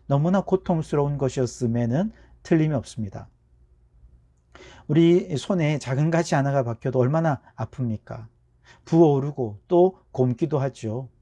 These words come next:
그런데 예리한 나무 조각이 몸속에 계속 박혀 있다면 얼마나 힘들고 아프겠어요?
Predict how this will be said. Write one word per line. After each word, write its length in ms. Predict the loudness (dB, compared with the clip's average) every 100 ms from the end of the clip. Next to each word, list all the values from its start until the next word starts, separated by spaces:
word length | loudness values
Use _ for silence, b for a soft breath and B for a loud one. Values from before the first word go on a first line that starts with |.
| _ _ _
그런데 600 | _ -2 0 2 0 -2 -6 b -2
예리한 380 | 2 4 4 2
나무 260 | 0 0
조각이 580 | -4 -4 -4 -2 -4 -6 _ -4
몸속에 760 | -2 0 -2 -4 -2 -2 -4 b b _
계속 480 | 4 4 4 -2 -6
박혀 280 | -6 -2
있다면 380 | -4 -2 -4 -2
얼마나 360 | -2 0 0 0
힘들고 400 | -4 -2 0 0
아프겠어요? 720 | -4 -4 -6 -4 -8 -8 -10